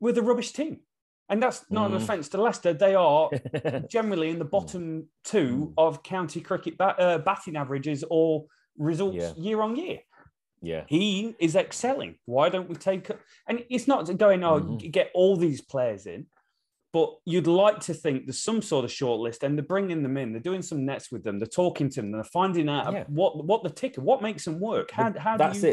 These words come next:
Speaker 2: it.
Speaker 1: go under pressure?
Speaker 2: Well, that's it, isn't it? It's not just how many runs they've been scoring over a number of pe-, you know, number of years. Yes, that, that's a good sign that they are, they do it consistently and they've got something about them and they can bat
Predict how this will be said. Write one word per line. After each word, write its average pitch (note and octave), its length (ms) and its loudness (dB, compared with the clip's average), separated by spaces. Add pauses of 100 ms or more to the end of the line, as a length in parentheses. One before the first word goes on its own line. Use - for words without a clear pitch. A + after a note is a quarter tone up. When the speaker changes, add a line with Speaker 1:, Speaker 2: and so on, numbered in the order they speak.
Speaker 2:
it. - 100 -12 (120)
Speaker 1:
go G#3 180 4
under G3 180 -4
pressure? - 400 -6 (380)
Speaker 2:
Well, C3+ 120 2
that's D3 240 2
it, E3+ 80 2
isn't C#3+ 180 -2
it? F#2 60 0
It's G2 100 -6
not B2+ 300 -2
just B2+ 240 -2
how A2 160 0
many G2 100 -4
runs G2+ 240 -2
they've F#2 100 -4
been F#2 140 -6
scoring A2 340 2
over E2 200 0
a - 20 0
number F2+ 260 -4
of E2 60 -12
pe-, F2+ 160 0
you F#2+ 160 -4
know, C#2+ 80 -2
number F2+ 240 -2
of F2 60 0
years. A2 260 0
Yes, C#3+ 220 0
that, F#2+ 160 -2
that's A#2 200 -4
a G2+ 40 -2
good F#2+ 240 -2
sign A#2+ 400 -2
that E2 160 -6
they F2+ 160 0
are, F2+ 180 -2
they F#2 180 -6 (140)
do F#2 140 -2
it E2+ 100 -10
consistently C3 640 -2
and E2+ 120 -4
they've E2 120 -4
got - 160 -6
something F#2+ 220 -8
about A2+ 320 -2
them B2+ 140 -4
and E2 100 -8
they - 60 -12
can D#2 100 -18
bat D#2 140 -12